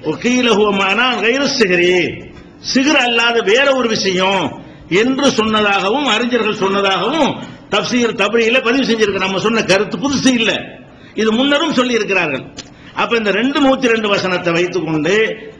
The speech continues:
கணவன் மனைவியை சிகரை கொண்டு பிரிக்கலாமா இல்லையா என்று கேட்கிறார்கள். சிகரை கொண்டு பிரிக்கலாம்னு எங்க இருக்குது? சூழ்ச்சியை கத்து கொடுத்திருக்கிறாங்க.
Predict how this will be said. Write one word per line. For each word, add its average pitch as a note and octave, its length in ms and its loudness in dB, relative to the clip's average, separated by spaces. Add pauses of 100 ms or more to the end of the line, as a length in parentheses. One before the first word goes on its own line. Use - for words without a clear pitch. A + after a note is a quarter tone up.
(160)
கணவன் B3 380 0
மனைவியை A3+ 360 2
சிகரை F#3+ 300 0
கொண்டு F#3 200 -2
பிரிக்கலாமா F3 420 0
இல்லையா D#3+ 360 0 (160)
என்று A3+ 200 0
கேட்கிறார்கள். E3+ 480 -2 (960)
சிகரை D#4+ 420 0
கொண்டு C#4 200 0
பிரிக்கலாம்னு A3 440 0
எங்க F#3+ 120 0
இருக்குது? C#3+ 360 -4
சூழ்ச்சியை C#4+ 500 2
கத்து A3+ 200 0
கொடுத்திருக்கிறாங்க. G#3 560 0